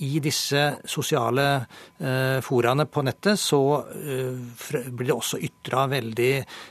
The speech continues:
eh, kraftige trusler og, og hatytringer. Eh, trakassering av navngitte personer eller av grupper.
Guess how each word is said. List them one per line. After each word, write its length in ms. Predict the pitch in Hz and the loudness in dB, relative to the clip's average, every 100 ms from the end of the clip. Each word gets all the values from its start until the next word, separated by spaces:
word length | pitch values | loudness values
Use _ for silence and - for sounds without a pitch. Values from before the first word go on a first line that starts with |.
| - | -10
eh, 220 | 160 127 | -4 -4
kraftige 640 | - - 151 - - 123 127 | -4 -2 -2 -2 -4 0 0
trusler 480 | - 117 - 208 254 - 143 | -2 -4 -2 -2 -2 -4 -2
og, 640 | 127 135 143 147 143 127 | 2 2 4 2 2 0
og 160 | 135 | -2
hatytringer. 760 | 127 127 120 - 131 156 175 220 - - - - - | -2 -4 -4 -6 -2 0 2 0 -4 -20 -20 -14 -4
Eh, 560 | 139 139 135 131 127 117 | 0 2 0 0 -2 -4
trakassering 800 | 147 135 151 - 127 120 131 156 | -4 -2 0 2 4 4 4 4
av 80 | 151 | 4
navngitte 380 | 143 123 113 131 | 4 2 0 -2
personer 460 | 139 - 135 190 | -2 0 0 2
eller 180 | 175 123 | 2 2
av 60 | 135 | 0
grupper. 440 | 143 135 - 226 | -2 -4 -2 -2